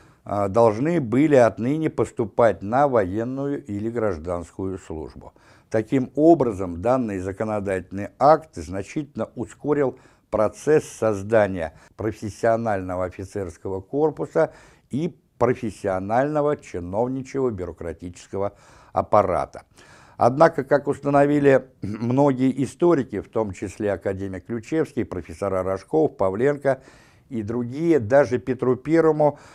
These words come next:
все же не удалось принудить всех дворян служить государству, и обилие царских указов по всему поводу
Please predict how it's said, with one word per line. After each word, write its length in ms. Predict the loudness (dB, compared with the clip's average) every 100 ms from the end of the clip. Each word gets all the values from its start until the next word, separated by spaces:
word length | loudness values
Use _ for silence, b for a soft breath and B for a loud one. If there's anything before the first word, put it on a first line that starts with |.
| B
все 340 | -18 -2 2 4
же 140 | 2
не 280 | 0 0 -2
удалось 680 | -2 2 4 6 4 2 0
принудить 680 | -4 -6 -4 -4 -6 -8 -12
всех 380 | -6 -2 -2 -4
дворян 520 | 0 2 6 6 4
служить 480 | -2 -6 -4 -4 -6
государству, 840 | -8 -6 2 4 4 0 -4 -4 B B B B -2
и 400 | 2 2 0 -8 -2
обилие 540 | -2 -2 -2 0 -2
царских 680 | -2 0 0 0 -8 -10 -8
указов 640 | -10 -6 2 4 4 -2 -6
по 480 | -4 -2 -2 -4 _ _ _
всему 460 | -10 -4 -2 -2 -6
поводу 640 | 0 4 6 6 2 0